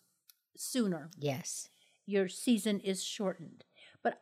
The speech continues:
Speaker 1: I want to read you this thing. For example, what if you're in South Carolina? Listen to this. This made me jealous, okay?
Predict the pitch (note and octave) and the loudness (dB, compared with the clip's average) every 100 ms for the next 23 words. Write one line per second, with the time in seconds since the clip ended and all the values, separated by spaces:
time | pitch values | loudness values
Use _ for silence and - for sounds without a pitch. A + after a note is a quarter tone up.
0 | - C#4+ F#4+ E4 A3 A#3+ A3+ F#3+ F#3+ - | 2 4 6 4 6 6 6 2 0 -2
1 | - F#3+ F#3 - A#3 B3 A#3+ A#3+ G#3+ C4+ | 2 2 2 0 0 4 4 2 2 2
2 | E4 E4+ A3+ G3+ F#3 - F#3+ F3+ - F#3 | 2 2 0 0 -2 -2 -4 -4 -2 -2
3 | F3 F3 F3 A3 C4 B3 F#3+ E3 D3+ - | 0 0 0 -2 -2 0 0 0 -4 -4
4 | A#3+ A3+ G3+ F3 F3+ F3 D#3 D#3 G#2+ - | -4 0 2 2 -2 -4 -4 -4 -6 -12
5 | - D3 - A2 | -12 -10 -8 -10